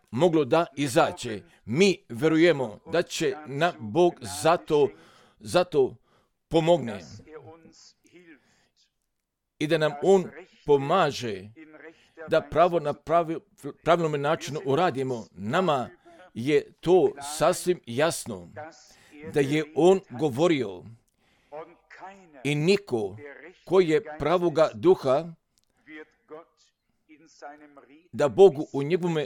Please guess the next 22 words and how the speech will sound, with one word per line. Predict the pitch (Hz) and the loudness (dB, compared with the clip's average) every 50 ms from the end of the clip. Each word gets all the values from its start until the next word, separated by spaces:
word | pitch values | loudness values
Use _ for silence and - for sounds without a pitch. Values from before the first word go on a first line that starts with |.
| - _ _ | -6 _ _
govoru | - 117 123 175 185 165 175 - - | -10 -2 0 0 2 2 0 -2 -2
neće | 113 113 147 185 175 - - 151 135 | -4 -2 -2 -2 -2 -2 -4 -6 -6
krivo | - - 160 180 160 147 135 - - | -4 2 4 4 4 4 0 -2 -2
da | - 107 101 160 185 180 - - | -8 -4 -2 0 0 0 -4 -8
razumije. | - 131 151 151 131 - - 196 185 143 120 104 98 90 95 - _ _ - 160 175 - _ _ - - - | -6 -4 -2 -2 -2 0 2 2 2 2 -2 -8 -10 -14 -18 -20 _ _ -20 -20 -20 -20 _ _ -20 -20 -14
Mi | - 98 127 185 202 | -8 -4 -2 -2 -2
ćemo | - - 165 160 147 139 131 117 - - _ _ - | 0 -2 -2 0 2 0 0 -2 -4 -10 _ _ -14
Božjega | 104 113 165 190 131 139 160 131 123 143 - - - | -2 2 2 2 2 2 -2 -2 -2 -2 -4 -4 -10
govora | 110 101 151 175 190 156 156 139 127 120 113 110 101 - - - - _ _ _ _ | -8 0 2 2 2 4 2 0 0 -2 -4 -6 -8 -14 -20 -20 -20 _ _ _ _
jasno, | 107 110 127 147 170 170 - - - 175 175 180 175 - - 160 160 | -8 -2 0 2 2 2 -2 -4 -2 -2 -2 -2 -2 -4 -10 -18 -8
jasno | 165 139 151 175 - - 151 160 151 - | 0 0 0 0 0 -4 -6 -8 -8 -8
da | 117 95 156 175 156 - - | -4 -2 -2 -2 -2 -4 -6
razumemo | 147 151 - - 170 180 180 160 135 131 131 120 - - - 143 143 - _ | -6 -6 -2 0 0 0 0 0 0 -2 -4 -6 -8 -12 -18 -20 -20 -8 _
i | 151 147 | -6 -2
ka | - 156 135 131 | 0 0 0 0
tome | 131 _ - 175 185 175 160 - - - - - | -2 _ 0 0 2 2 0 -2 -4 -10 -14 -8
ćemo | - 156 165 170 165 165 156 - - _ _ _ | -4 -2 0 0 2 0 0 -2 -6 _ _ _
pristupiti | - 160 165 - - 165 165 156 151 113 - - 101 98 101 139 139 139 - - | -2 -2 -2 0 0 0 0 0 -2 -8 -10 -10 -10 -10 -10 -12 -16 -18 -10 -6
i | 143 143 | -4 0
da | 131 156 135 | 2 0 0
kažemo | - - 135 147 170 160 127 170 165 165 165 170 | 0 0 2 2 2 2 0 -2 -2 -2 -4 -4
da. | 127 110 151 143 110 87 85 | -2 0 0 0 0 0 -6